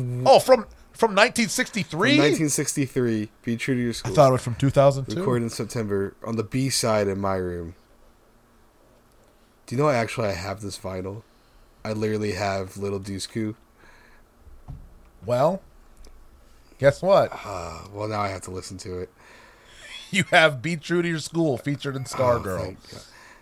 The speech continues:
Speaker 2: A-, a-
Speaker 1: Yeah, thank you for that last minute question.
Speaker 2: Annie, Annie Dillard, um, that show, that episode was great. I wish we could get Dylan on again. We should at some point.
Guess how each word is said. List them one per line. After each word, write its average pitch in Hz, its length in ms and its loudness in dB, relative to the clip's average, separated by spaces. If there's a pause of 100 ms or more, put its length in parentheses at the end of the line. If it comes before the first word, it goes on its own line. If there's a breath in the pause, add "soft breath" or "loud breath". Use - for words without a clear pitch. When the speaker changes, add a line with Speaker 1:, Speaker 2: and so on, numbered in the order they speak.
(220 soft breath)
Speaker 2:
A-, 151 320 0
a- 147 80 0
Speaker 1:
Yeah, 107 140 -4
thank 170 300 2
you 156 120 -2
for 143 180 0
that 131 280 4
last 120 320 2
minute 113 220 -6
question. 95 640 -4
Speaker 2:
Annie, 185 420 2
Annie 185 260 2
Dillard, 160 520 2 (240)
um, 117 720 0 (480)
that 143 320 0
show, 151 580 4 (200)
that 143 160 4
episode 143 400 2
was 113 160 -2
great. 123 320 0
I 117 80 -4
wish 120 220 -2
we 123 80 0
could 117 160 -2
get 113 100 0
Dylan 110 180 0
on 107 140 0
again. 123 420 -4
We 113 100 -6
should 117 300 -2
at 117 160 -4
some 123 200 -2
point. 127 300 -2